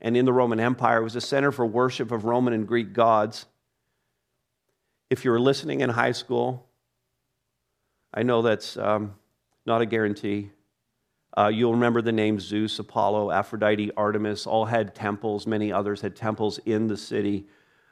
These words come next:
of Smyrna. And so Christians, here's, here's what happened. Because Christians worshipped an invisible God that had no temple and had no, um, idols, Christians were, uh, were accused, wait for it, they were accused of being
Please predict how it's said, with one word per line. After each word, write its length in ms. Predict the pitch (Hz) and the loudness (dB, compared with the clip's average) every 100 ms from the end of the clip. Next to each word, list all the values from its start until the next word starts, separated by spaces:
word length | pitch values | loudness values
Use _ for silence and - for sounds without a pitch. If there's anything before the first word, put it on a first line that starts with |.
| _ | _
of 320 | - 98 98 - | -2 -2 -2 -10
Smyrna. 720 | - - 123 123 107 98 101 _ _ _ _ _ | -8 -2 2 2 2 -4 -8 _ _ _ _ _
And 140 | - 113 | -4 -2
so 160 | 127 | 0
Christians, 560 | 113 - 147 165 123 107 | -2 2 0 0 -6 -4
here's, 220 | 135 139 131 | -2 -2 -2
here's 180 | 131 135 | -2 0
what 160 | 139 | -2
happened. 240 | 123 143 123 | 0 0 0
Because 240 | 113 123 | -4 -4
Christians 540 | - 139 131 131 117 101 | -2 -2 -2 -4 -6 -2
worshipped 480 | 120 123 - 127 | 0 0 -2 -4
an 100 | 113 | 0
invisible 560 | 107 104 104 123 120 120 | 0 0 -2 -2 -2 -6
God 300 | 110 107 110 | 0 0 2
that 100 | 101 | -2
had 260 | 107 117 117 | -2 -4 -4
no 140 | 113 | -6
temple 460 | - 113 110 117 107 | -4 -6 -4 -4 -4
and 120 | 107 | -4
had 280 | 110 117 107 | -2 -4 -2
no, 320 | 104 101 95 - _ _ | -2 -2 -4 -14 _ _
um, 240 | 98 95 - | -2 -2 -2
idols, 440 | 76 120 127 107 104 | 0 2 2 0 -2
Christians 600 | - 127 - 131 127 107 | -4 -6 -4 -6 -6 -2
were, 400 | 113 110 104 - | 2 2 2 -2
uh, 140 | 104 - | -4 -4
were 220 | 117 110 | 0 2
accused, 840 | 101 - - 156 135 101 110 - | 0 -4 -4 0 2 0 -2 -6
wait 200 | 113 123 | -4 -4
for 220 | 127 107 104 | -2 -2 0
it, 240 | 117 - | 0 -2
they 80 | 107 | -2
were 140 | 104 | -2
accused 400 | 101 123 123 110 | -2 -2 -2 -2
of 120 | 117 - | -10 -6
being 420 | 113 98 104 104 | -2 0 0 -4